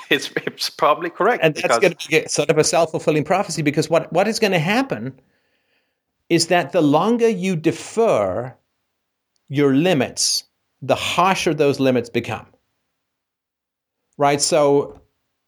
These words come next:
Speaker 2: if, if you're, if you're drinking because you're depressed or you're socially anxious or whatever,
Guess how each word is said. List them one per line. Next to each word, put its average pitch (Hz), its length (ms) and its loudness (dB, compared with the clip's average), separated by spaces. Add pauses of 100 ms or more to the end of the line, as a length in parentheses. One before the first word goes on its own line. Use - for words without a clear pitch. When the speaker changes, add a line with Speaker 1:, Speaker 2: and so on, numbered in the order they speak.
(920)
Speaker 2:
if, 151 340 0
if - 180 0
you're, 196 260 2
if 156 160 0
you're 214 100 2
drinking 165 480 0
because 135 440 0
you're 127 100 -2
depressed 117 640 -4
or 110 100 0
you're 110 140 0
socially 151 460 0
anxious 131 440 -2
or 120 60 -2
whatever, 107 380 -2